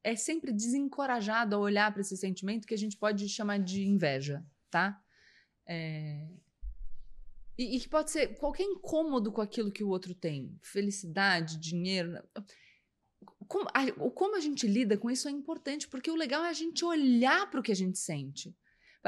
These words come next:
Não precisa ter medo do seu sentimento. Todo mundo é bom e mal, todo mundo tem luz e sombra. Então, quando você se percebe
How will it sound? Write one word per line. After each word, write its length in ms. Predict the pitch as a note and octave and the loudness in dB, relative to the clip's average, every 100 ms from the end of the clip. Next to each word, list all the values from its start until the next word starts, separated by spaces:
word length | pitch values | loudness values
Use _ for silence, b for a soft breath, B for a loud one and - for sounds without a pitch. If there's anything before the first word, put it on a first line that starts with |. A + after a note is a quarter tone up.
| - | 2
Não 140 | A#3+ D#4+ | 2 2
precisa 200 | D#4+ G#4+ | 0 4
ter 140 | F#4 | 4
medo 420 | C#4+ C4+ C4 F#3 | 6 8 8 6
do 80 | F3+ | 4
seu 100 | G3 | 2
sentimento. 500 | F#3 F3+ F3 F3 F3 | 2 0 0 -2 0
Todo 280 | F4+ F#4+ F4+ | 2 4 6
mundo 300 | C#4+ D#4 D4+ | 6 4 4
é 40 | |
bom 240 | A#3 B3 C4+ | 4 4 4
e 60 | |
mal, 340 | B3 F3 F#3+ G3+ | 4 4 2 0
todo 220 | D#4+ E4 | 0 2
mundo 220 | D4+ D#4 | 2 2
tem 160 | - D4 | 0 -4
luz 220 | C#4 B3 | -2 -2
e 80 | C#4 | -2
sombra. 560 | - G#3 G3 F3+ - B B B B | 0 2 2 0 -2 B B B B
Então, 240 | D4 F4+ | 0 0
quando 300 | F4 A4 B4+ G#4 | 0 -2 -2 0
você 240 | F4+ E4 | 0 0
se 160 | D#4+ C#4 | -2 -2
percebe 840 | D4+ B3 - E3 B2+ C3 B2 | -2 0 2 2 2 -2 -8